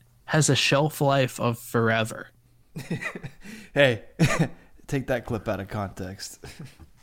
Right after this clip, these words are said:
Speaker 2: <laughs>
Speaker 1: Please. So I think we're gonna advance the fourteen seed.
Speaker 2: Yeah, we got, we got Milk going in, going into the, to the
Speaker 1: The
Speaker 2: top four.
Speaker 1: final four.
Speaker 2: Yeah.
Speaker 1: All right, our last matchup of the second round:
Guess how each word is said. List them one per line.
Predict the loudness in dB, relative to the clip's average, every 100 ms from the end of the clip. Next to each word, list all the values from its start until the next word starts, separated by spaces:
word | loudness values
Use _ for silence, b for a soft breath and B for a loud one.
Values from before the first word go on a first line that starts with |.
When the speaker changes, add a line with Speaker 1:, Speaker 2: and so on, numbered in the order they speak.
| -2
Speaker 2:
<laughs> |
Speaker 1:
Please. | 0 0 -8 -2 4 4 4 0 -4 -8 -20 B B B -8
So | -4
I | 0
think | 0 2
we're | 2
gonna | 4 4
advance | 4 2 2 2 0
the | -2
fourteen | 2 0 4 4 4
seed. | 0 -6 -10 -16 _
Speaker 2:
Yeah, | -8 -6
we | -6
got, | -8 -8 -12
we | -10
got | -10 -10
Milk | -12 -12 -12 -14 -20 -14
going | -10 -10 -10 -12
in, | -16 -18 -20 _ _ -12
going | -6 -6 -6
into | -6 -8 -8
the, | -10 -10 -18 _
to | -14
the | -10
Speaker 1:
The | -6
Speaker 2:
top | -6 -6 -8
four. | -8
Speaker 1:
final | -6 -4 -4
four. | -2 -6 -4 -8 -12 -14 -20 -14
Speaker 2:
Yeah. | -12 -12 -14 _ _ _ -8
Speaker 1:
All | -4
right, | -4 -6 -4
our | 2 4
last | 4 2 0
matchup | 0 0 2 0 0
of | 0 0
the | 0
second | 0 0 -2 -2
round: | 2 4 6 4